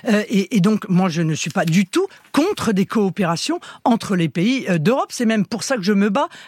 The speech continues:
euh, aux élections européennes. Donc oui, bien sûr, il faut cela, mais il faut aussi une politique pénale, il faut aussi une politique carcérale qui tienne compte du fait que, euh, comme en Italie et comme, euh, euh, aux États-Unis d'ailleurs, les trafiquants de drogue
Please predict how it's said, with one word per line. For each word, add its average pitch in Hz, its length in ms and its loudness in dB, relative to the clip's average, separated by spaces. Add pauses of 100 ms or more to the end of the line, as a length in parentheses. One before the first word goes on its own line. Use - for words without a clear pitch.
euh, 214 240 2
aux 240 160 0
élections 220 600 -2
européennes. 190 500 0
Donc 165 240 0 (200)
oui, 269 260 2
bien 233 200 0
sûr, 220 320 -4
il 165 100 -2
faut 170 160 -4
cela, 254 300 0 (240)
mais 220 100 6
il 196 60 4
faut 220 140 -2
aussi 190 200 0
une 170 100 4
politique 226 480 -2
pénale, 202 380 -2 (160)
il 220 80 0
faut 226 140 0
aussi - 180 0
une 180 100 4
politique 240 480 -2
carcérale 220 720 -2 (320)
qui 196 140 0
tienne 277 340 0
compte 226 380 2
du 160 140 0
fait 247 320 -2 (360)
que, 247 360 2 (100)
euh, 180 140 -2
comme 277 240 0
en 247 80 0
Italie 208 540 0
et 202 100 0
comme, 220 400 0
euh, 170 320 0
euh, 165 240 -2
aux 180 100 0
États-Unis 156 600 0
d'ailleurs, 147 400 -2 (340)
les 208 440 4
trafiquants 190 680 -6
de 151 160 -4
drogue 202 300 0